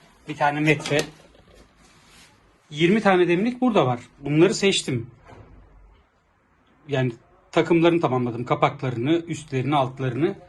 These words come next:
Gayet güzeller. Şöyle düşünün. İki yüz, iki yüz elli liradan tanesi.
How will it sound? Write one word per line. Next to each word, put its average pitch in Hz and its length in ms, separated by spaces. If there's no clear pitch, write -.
Gayet 143 420
güzeller. 143 600
Şöyle 147 380
düşünün. 127 320
İki 120 240
yüz, 135 140
iki 135 160
yüz 147 120
elli 147 120
liradan 127 380
tanesi. 123 540